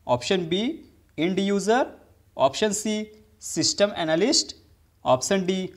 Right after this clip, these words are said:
all of the above। When creating a computer program, the design the dash structure of the compute program। क्वेश्चन नंबर सेवन का राइट आंसर हो जाएगा ऑप्शन सी,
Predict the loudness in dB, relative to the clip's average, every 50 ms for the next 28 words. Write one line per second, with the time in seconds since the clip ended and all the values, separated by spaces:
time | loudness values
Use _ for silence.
0 | -8 -2 2 4 6 6 6 4 4 4 6 6 6 6 6 2 2 6 8 8
1 | 8 8 6 0 -8 -16 -20 -20 _ _ _ _ _ _ _ _ _ _ _ _
2 | _ _ _ _ _ _ _ _ _ _ _ -6 0 2 2 2 2 0 0 2
3 | 4 4 4 4 2 0 2 2 0 2 2 2 0 2 0 0 0 0 -2 -2
4 | -2 -2 -2 2 2 2 2 2 0 -2 -8 -16 -20 -20 _ _ 2 4 4 6
5 | 6 2 2 4 6 6 6 4 4 4 6 6 6 6 2 -2 -10 -20 -18 _
6 | -6 -2 2 4 6 6 4 4 0 -8 -10 -10 -8 -4 -4 -4 -4 -2 -2 -4
7 | 0 2 4 2 2 2 2 2 2 4 4 2 2 2 -2 -2 -4 -4 -8 -2
8 | 0 0 4 6 6 6 6 4 0 -4 -8 -12 -20 -20 _ _ _ _ _ _
9 | _ _ _ _ _ _ _ _ _ _ _ _ _ _ _ _ _ _ _ _
10 | _ _ _ _ _ _ _ _ _ _ -8 -4 -2 0 0 0 -2 -2 2 2
11 | 2 2 2 2 4 6 6 6 6 4 2 2 0 0 0 0 2 2 2 2
12 | 2 2 0 0 2 2 2 0 -2 -10 -18 _ _ -12 -10 -4 -2 0 0 0
13 | 0 -2 -4 -10 -18